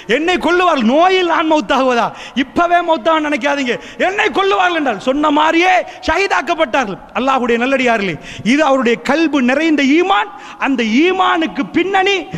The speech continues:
அவர்களுடைய இபாதத்துகள் அந்த ஈமானை உருவாக்கியது. திருக்குர்ஆனுடைய தொண்டைக்கு கீழ் இறங்கியது.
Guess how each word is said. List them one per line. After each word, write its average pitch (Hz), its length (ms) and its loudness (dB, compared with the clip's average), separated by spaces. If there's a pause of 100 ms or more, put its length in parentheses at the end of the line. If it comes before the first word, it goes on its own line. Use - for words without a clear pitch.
(140)
அவர்களுடைய 233 560 0
இபாதத்துகள் 302 600 0
அந்த 254 200 0
ஈமானை 254 380 2
உருவாக்கியது. 226 600 0 (240)
திருக்குர்ஆனுடைய 359 760 2
தொண்டைக்கு 339 440 -2
கீழ் 311 220 0
இறங்கியது. 339 680 0